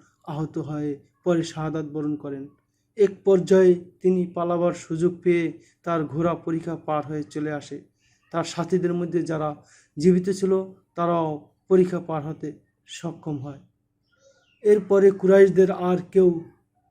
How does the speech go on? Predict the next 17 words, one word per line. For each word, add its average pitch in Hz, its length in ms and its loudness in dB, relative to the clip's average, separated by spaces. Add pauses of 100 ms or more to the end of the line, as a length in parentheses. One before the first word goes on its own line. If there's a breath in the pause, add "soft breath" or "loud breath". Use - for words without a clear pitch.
পরিখা 185 320 2
অতিক্রম 170 520 -6
করার 160 300 -8 (500)
সাহস 165 600 -6
করেনি। 151 440 -8 (1600)
ইকরামা 220 580 2 (180)
এবং 180 300 4
খালিদের 175 440 4
ব্যর্থতার 175 520 -2 (100)
পর 175 160 0 (560 loud breath)
বহুজাতিক 190 600 2
বাহিনীর 180 380 2
হতাশা 160 420 -6 (120)
কয়েক 185 260 4
গুণ 190 200 2
বৃদ্ধি 160 300 -6
পায়। 147 240 -12